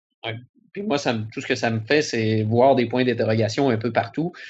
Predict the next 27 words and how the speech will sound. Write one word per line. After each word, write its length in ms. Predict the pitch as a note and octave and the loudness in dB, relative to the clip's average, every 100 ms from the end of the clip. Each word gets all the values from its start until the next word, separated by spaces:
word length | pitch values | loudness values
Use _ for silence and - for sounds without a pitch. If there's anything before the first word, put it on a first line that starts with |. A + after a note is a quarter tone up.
| - - | -10 0
Puis 80 | |
la 120 | C3+ A#2+ | 2 4
réalité, 380 | B2 G#2+ A2 | 2 2 -2
c'est 140 | D3 B2 | -6 -8
que 60 | |
c'est, 120 | - - | -12 -12
l'article, 640 | G2+ G#2+ A2 - C3+ A#2 | -8 -10 -8 -8 -6 -2
là, 260 | A2+ A2 | 0 0
en 60 | G#2+ | -2
fait, 160 | A#2 A2 | -4 -2
le, 300 | G#2 G#2 G2 | -2 -2 -2
le, 120 | - | -2
le 140 | G#2+ | -2
paragraphe 460 | G#2+ A2 G#2+ A2 - D3 | 2 2 4 2 0 0
A 80 | |
est 100 | C#3 | 0
à 60 | B2 | 0
peu 120 | G#2+ | -6
près 260 | A2 A2 - | -2 -2 -2
inapplicable, 720 | C#3+ A#2 A2+ - G#2+ B2 C3+ | 0 0 -2 -2 2 2 2
là, 60 | A2+ | 0
parce 160 | A2 | -2
que 80 | - | -8
c'est 100 | G#2 | -8
à 20 | |
peu 120 | - - | -8 -8
près 220 | A2+ | -8